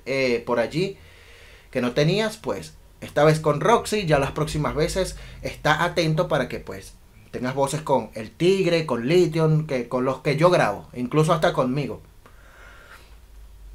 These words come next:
Por acá está D J Roberto, el Big Papi. Este es otro, desde Mariara, D J,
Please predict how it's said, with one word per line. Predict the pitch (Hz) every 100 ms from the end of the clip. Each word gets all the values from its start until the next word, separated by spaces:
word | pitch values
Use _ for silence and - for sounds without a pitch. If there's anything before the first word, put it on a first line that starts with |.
| -
Por | 127
acá | 120
está | 151 170
D | 165 165
J | 175 165
Roberto, | 165 165 160 156 160
el | 139
Big | 131 180 -
Papi. | 170 180 180 185 185 - - - - - 180 156 - - - - -
Este | 123 - 143
es | 131
otro, | 151 156 160 160 156 156
desde | 131 147 143 147
Mariara, | 147 139 135 160 185 180 175 165
D | 151 175 175
J, | 180 180 190